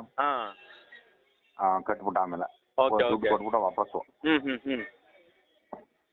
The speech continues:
Speaker 1: ಓಕೆ,
Speaker 2: ನನಗೆ
Speaker 1: ಓಕೆ.
Speaker 2: ಫುಲ್ಲು ಇದಾಯ್ತು, ಎದುರ್ಕೊಂಡು ಕೊಟ್ಬಿಟ್ಟ.
Speaker 1: ಓಕೆ.
Speaker 2: ಪಾಪ ನೋಡಿ, ಇವ್ರಿಗೆ ಕೊಡ್ದೆ ಆಟ ಆಡಿಸ್ತಾ ಇದ್ರಂತೆ.
Speaker 1: ತಮ್ಮ ಹೆಸರು
Speaker 2: ಹಾ?
Speaker 1: ಲಾಯರ್ ಸಾಹೇಬ್ರೆ?
Speaker 2: ಹೇಮಂತ್ ಅಂತ.
Speaker 1: ಹೇಮಂತ್ ಸಾಹೇಬ್ರೆ, ಮಳವಳ್ಳಿಯವರಾ?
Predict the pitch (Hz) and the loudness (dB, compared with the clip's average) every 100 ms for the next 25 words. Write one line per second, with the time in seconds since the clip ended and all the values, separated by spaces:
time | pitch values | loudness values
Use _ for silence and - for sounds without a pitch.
0 | _ _ _ _ _ _ _ _ _ _ | _ _ _ _ _ _ _ _ _ _
1 | _ _ - - 131 123 120 120 120 123 | _ _ -20 -6 2 4 6 4 4 4
2 | 107 101 123 135 139 127 117 110 104 101 | 2 2 4 6 6 6 4 4 2 0
3 | 98 95 92 90 90 87 110 127 127 139 | 0 -2 -4 -8 -14 -14 -2 0 0 4
4 | 143 127 110 104 101 110 110 120 139 107 | 4 4 2 0 -2 -4 -4 -4 -4 -6
5 | 95 98 95 - - - _ - 123 120 | -8 -6 -6 -6 -20 -20 _ 2 2 4
6 | 113 120 123 131 147 139 156 - 123 131 | 2 2 2 4 4 4 2 2 2 2
7 | 117 117 113 - 104 98 92 87 - _ | 2 0 -2 0 0 2 -2 -12 -20 _
8 | 170 202 214 220 202 196 202 202 214 220 | 0 2 4 4 4 2 0 0 0 -2
9 | _ _ _ _ _ _ _ _ _ _ | _ _ _ _ _ _ _ _ _ _
10 | - 120 135 127 113 101 92 131 165 196 | 0 2 2 2 0 2 0 2 0 2
11 | 190 185 180 165 165 190 180 160 240 | 4 4 4 4 4 6 6 6 2